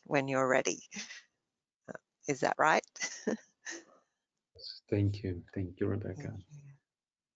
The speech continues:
Speaker 2: So
Speaker 1: Yeah,
Speaker 2: yes,
Speaker 1: so
Speaker 2: let
Speaker 1: that's,
Speaker 2: us
Speaker 1: yeah.
Speaker 2: just a couple of minutes of silence, uh, allowing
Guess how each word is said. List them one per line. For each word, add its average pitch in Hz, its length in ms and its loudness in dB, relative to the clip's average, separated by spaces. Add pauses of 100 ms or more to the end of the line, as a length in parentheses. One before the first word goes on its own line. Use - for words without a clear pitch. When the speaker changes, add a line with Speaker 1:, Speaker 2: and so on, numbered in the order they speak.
(580)
Speaker 2:
So 151 120 6
Speaker 1:
Yeah, 107 100 8
Speaker 2:
yes, 117 160 10
Speaker 1:
so - 80 4
Speaker 2:
let 120 180 8
Speaker 1:
that's, 131 60 4
Speaker 2:
us 131 140 -2 (840)
Speaker 1:
yeah. 151 140 2
Speaker 2:
just 110 160 6
a - 20 -12
couple 120 300 8
of 113 60 10 (160)
minutes 113 460 4
of 98 140 2
silence, 107 680 6
uh, 107 60 8
allowing 104 680 6